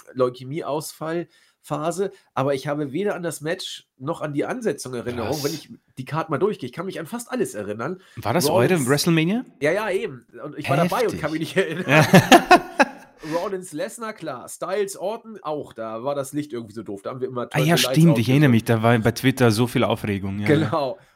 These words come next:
Speaker 1: Äh, Usos, Aleister Black, Ricochet, Nakamura,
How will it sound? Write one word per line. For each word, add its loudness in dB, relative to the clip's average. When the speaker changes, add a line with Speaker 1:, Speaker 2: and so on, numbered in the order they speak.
Speaker 1:
Äh, -4
Usos, -4
Aleister -4
Black, -10
Ricochet, -8
Nakamura, -6